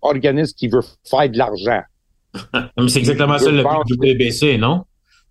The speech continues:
Speaker 1: Et là, quand il a dit ça, j'ai dit, « Kim, c'est pas eux autres qui chargent des frais de sanction, euh, pour leur titre, man.
Speaker 2: C'est
Speaker 1: Ils
Speaker 2: ça.
Speaker 1: chargent pas ça aux boxeurs. Ils vont écrire un bon article, peut-être, euh, sur, sur quelqu'un qui a gagné le,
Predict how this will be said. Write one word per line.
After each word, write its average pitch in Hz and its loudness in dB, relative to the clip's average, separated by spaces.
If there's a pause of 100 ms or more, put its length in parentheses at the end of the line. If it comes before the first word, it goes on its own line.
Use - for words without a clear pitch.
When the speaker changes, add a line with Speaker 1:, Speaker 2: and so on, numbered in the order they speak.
(1000)
Speaker 1:
Et 175 0
là, 214 2
quand 247 0
il 214 4
a 180 4
dit - -6
ça, 269 2
j'ai 170 0
dit, « 156 -4 (540)
Kim, 311 2 (100)
c'est - 0
pas - -2 (120)
eux 247 2
autres 381 4
qui 269 2
chargent 254 0
des 196 2
frais 214 0
de - -6
sanction, 240 0
euh, 185 2
pour 165 2
leur 160 2
titre, 285 -4
man. 180 0 (260)
Speaker 2:
C'est - 0
Speaker 1:
Ils 220 4
Speaker 2:
ça. 185 0
Speaker 1:
chargent 254 0
pas 330 2
ça 269 0
aux 285 2
boxeurs. 196 -2
Ils 359 2
vont 202 2
écrire 196 2
un 165 2
bon 147 0
article, 185 -4
peut-être, 180 0
euh, 151 2 (220)
sur, 151 2
sur 147 0
quelqu'un 156 2
qui 139 0
a 135 2
gagné 139 2
le, 127 0